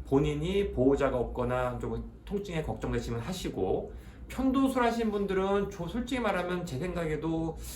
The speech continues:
그래도 한 보통은 반 이상을 하시는 것 같아요. 하셔도 됩니다. 그래서 하루 정도 맞는 것은 문제 안 되니까, 어, 무통주사에 대해서는, 아, 요런 게 있구나라는 걸 오늘 간단히 좀 설명을 드렸습니다.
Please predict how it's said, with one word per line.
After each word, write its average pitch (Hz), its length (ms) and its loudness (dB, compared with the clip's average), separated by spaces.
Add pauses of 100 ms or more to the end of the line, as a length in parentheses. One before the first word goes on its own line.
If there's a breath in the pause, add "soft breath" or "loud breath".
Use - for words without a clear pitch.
그래도 147 220 0
한 156 120 4
보통은 151 480 2
반 139 220 0
이상을 135 340 0
하시는 165 260 -4
것 131 80 0
같아요. 104 420 -2
하셔도 202 240 2
됩니다. 120 460 0
그래서 117 580 2 (140 loud breath)
하루 214 220 0
정도 175 300 2
맞는 123 260 2
것은 120 220 -2
문제 113 240 -2
안 98 120 -2
되니까, 101 540 -2 (280 loud breath)
어, 107 80 -2
무통주사에 135 800 -2
대해서는, 120 600 -2
아, 101 200 -2
요런 123 440 2
게 131 140 2
있구나라는 113 540 -2
걸 107 100 2
오늘 101 180 0
간단히 117 400 -2
좀 98 100 -4
설명을 147 320 -4
드렸습니다. - 460 -10